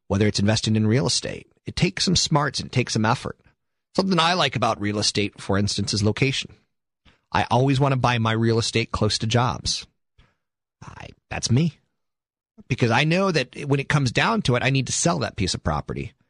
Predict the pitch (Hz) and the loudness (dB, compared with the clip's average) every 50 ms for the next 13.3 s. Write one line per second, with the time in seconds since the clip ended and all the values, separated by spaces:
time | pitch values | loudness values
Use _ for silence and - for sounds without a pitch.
0 | _ _ _ _ _ _ - - 101 101 104 104 104 104 101 95 - - - 117 | _ _ _ _ _ _ -4 0 0 2 2 2 2 0 0 -2 -2 0 0 0
1 | 117 117 110 - - 123 123 113 107 139 170 196 190 175 147 131 127 127 123 123 | 2 2 0 0 0 0 0 2 2 2 2 2 0 0 0 0 0 0 0 0
2 | 127 120 - 117 - 113 113 123 - - - - - 107 95 95 101 104 104 101 | 0 0 -2 -2 0 2 0 0 -2 -4 -6 -2 0 0 0 0 0 0 -2 -2
3 | 107 110 _ _ _ _ _ _ _ _ _ _ _ _ - 95 95 92 - _ | -4 -8 _ _ _ _ _ _ _ _ _ _ _ _ -4 -4 -4 -4 -6 _
4 | _ _ _ - - 90 92 90 101 110 104 110 104 104 123 - - 76 98 101 | _ _ _ -12 -6 -4 -4 -4 -2 0 0 0 0 -2 -4 -6 -4 -4 -4 -4
5 | - - - 101 104 107 - - _ _ - - 85 85 - - - 92 87 85 | -4 -2 0 2 2 2 0 -6 _ _ -4 -2 -2 -2 -2 -4 -4 -2 -2 -2
6 | 85 87 87 87 87 85 - - _ - - 87 85 - - - - - 92 98 | -2 -2 -4 -4 -4 -6 -6 -8 _ -18 -10 -10 -8 -8 -10 -14 -10 -4 -2 -2
7 | 92 101 95 98 95 95 92 87 - - 92 90 90 92 - - _ - - - | 0 2 2 2 2 0 -2 -2 -2 -2 -2 0 -2 -4 -6 -8 _ -20 -20 -20
8 | _ _ _ - 92 87 - 98 90 90 87 85 80 85 85 87 95 - - _ | _ _ _ -2 -2 0 0 0 0 0 0 -2 -4 -4 -4 -6 -6 -8 -10 _
9 | _ _ _ - 104 98 90 87 90 85 85 - - 90 101 98 92 - - 90 | _ _ _ -6 -6 -4 -4 -4 -6 -6 -8 -8 -8 -6 -4 -2 -2 -2 -2 -4
10 | 85 - - _ _ - 92 92 87 82 - - - - 104 95 90 - _ - | -6 -6 -10 _ _ -4 -4 -2 -2 -4 -6 -6 -4 -2 0 0 -2 -4 _ -6
11 | - 90 87 80 71 - - 98 95 90 90 87 82 85 - - - - _ - | -4 -4 -4 -4 -6 -6 -4 -4 -2 -2 -2 -2 -4 -6 -8 -12 -20 -20 _ -4
12 | - - - - 50 - - - - - - - 135 120 127 117 123 143 143 - | -2 -2 0 -2 -4 -8 -10 -10 -4 -4 0 0 2 0 2 2 0 0 -2 -2
13 | - - 58 - - - | -8 -10 -10 -10 -14 -20